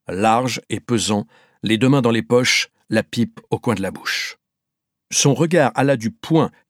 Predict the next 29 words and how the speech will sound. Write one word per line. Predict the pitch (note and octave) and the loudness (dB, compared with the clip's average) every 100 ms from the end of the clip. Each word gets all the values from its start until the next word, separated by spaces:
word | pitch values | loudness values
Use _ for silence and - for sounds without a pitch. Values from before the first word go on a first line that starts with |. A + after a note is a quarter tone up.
| - | -12
qui | G2+ | -8
figurait | - F#3 D3 A2 | -4 0 2 0
Cracovie | F#2 - C#3 - F#2 G2+ F#3 _ _ - | -2 -4 -4 -2 -2 -4 -8 _ _ -6
à | A2+ | -4
cet | - B2 A2+ | -2 -2 0
autre | A#2 - D3 | 0 0 -4
point | A2 - G#2+ F#2 - | -4 -2 -2 -2 -12
désignant | G2+ C#3+ D3 D#3+ D3+ A#2+ | -2 -2 0 0 2 2
le | F#2 | -2
port | - F3 D3 | -2 -2 0
de | A2+ | -2
Brême, | F2+ F#2 G2 C3+ C#3 _ _ _ - | -4 -4 -4 -4 -6 _ _ _ 0
puis | E3 D3+ | 0 4
de | F3 | 4
là | D#3 G2 - | 4 2 -2
à | - G#2 - | -6 -6 -2
Amsterdam | E3+ D3+ - G#2 G2+ G2+ G2+ A2 _ _ - | -2 0 -2 -2 -2 -2 -2 -6 _ _ -4
et | B2+ | -2
à | F2+ | -2
Bruxelles. | F#2 - - - - - _ _ _ _ _ - - - | -4 -6 -6 -12 -20 -20 _ _ _ _ _ -18 -16 -8
Une | A2+ A2 | -6 0
fois | A#2+ | 0
encore, | A#2 D3 C#3+ - _ _ - | 4 4 2 -2 _ _ -4
il | A#2 | -2
regarda | F2+ B2 B2+ G2 F2+ | -2 -2 -2 -2 -4
l'heure. | E2+ - - - _ _ _ _ _ _ _ | -6 -10 -18 -20 _ _ _ _ _ _ _
Quatre | - D#3+ - - | -2 -2 -2 -4
heures | D#3 D#3+ | -4 -4
vingt. | F2 D#2+ - - | -8 -12 -14 -16